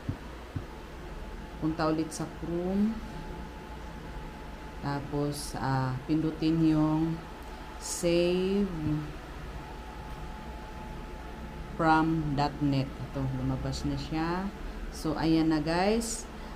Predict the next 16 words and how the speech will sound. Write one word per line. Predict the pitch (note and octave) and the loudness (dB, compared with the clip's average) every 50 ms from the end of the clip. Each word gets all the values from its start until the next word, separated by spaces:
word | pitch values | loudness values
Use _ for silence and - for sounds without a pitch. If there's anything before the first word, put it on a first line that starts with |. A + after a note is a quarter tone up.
| - - - | -10 -8 -4
Ah, | - C3+ C#3+ C#3+ C#3 C3+ C3+ C3+ B2+ C3+ C3+ C#3 - - - - - - - - - - - - - - - - | -2 0 2 2 2 2 2 2 2 0 -2 -4 -6 -10 -10 -10 -10 -10 -10 -10 -10 -10 -10 -10 -10 -10 -10 -6
YouTube | - D#3 F3 F#3 G3 G3+ G3+ - G#3 G3+ G3 F3+ E3 | -2 2 4 4 4 4 4 6 6 8 8 8 6
video | F3 F3 D#3+ D#3 F3 E3+ E3+ | 6 6 6 6 4 6 6
downloader | E3+ D#3+ D#3+ D#3+ D#3 D#3 D3+ D3+ D3 D#3 D3+ D3+ D3+ D#3 | 6 8 8 8 8 8 6 4 4 6 6 6 6 4
save | D3+ - - E3+ D#3+ D#3 D#3 D#3 D3+ - - | 2 0 0 2 4 4 4 2 0 -2 -2
from | - D3 C#3+ C#3+ C#3+ D3 C#3 C3 | 0 2 2 4 4 4 2 2
dot | C3 C3 C3 - - | 2 0 -2 -2 -2
net. | B2+ B2 B2 - - | 0 0 0 -2 -2
So, | - D#3 D3+ | -4 -2 0
pipindutin | - F#3 F3+ - G#3 G#3 G3+ G#3 G#3 - G#3 F#3+ F#3 E3+ | 0 0 4 4 6 6 6 6 4 4 4 4 4 6
nyo | E3 D#3+ D#3 D3+ | 6 6 6 8
yan. | D3 D3+ D#3 D#3 D#3+ E3 F3 F#3 F#3 F#3+ - - - - - - - - - - - - - - - - - - - - - - - - - - | 6 6 6 4 4 4 2 0 0 -2 -6 -8 -10 -10 -10 -10 -10 -12 -10 -10 -10 -10 -10 -10 -10 -10 -10 -10 -12 -10 -10 -10 -10 -10 -10 -10
So, | - - F3+ F3+ | -4 0 2 4
lalabas | F3+ F#3 F#3 F3+ F3+ F3 E3 F3 F3 E3+ - - | 6 8 8 8 6 6 4 4 2 2 0 -2
yan | F3 E3 - - A2 D#3+ E3+ F3 F3+ F#3 F#3+ G3+ G#3 A3+ A#3 A3+ - - - - - - - - - - - - - | 0 0 0 2 2 4 4 4 4 4 4 4 2 2 2 0 -2 -6 -10 -10 -12 -12 -12 -12 -10 -10 -10 -4 0
yung | D3+ E3 E3 E3+ F3 F3 F3 F3+ F3+ F#3 F#3 | 2 4 6 6 8 8 6 6 4 2 0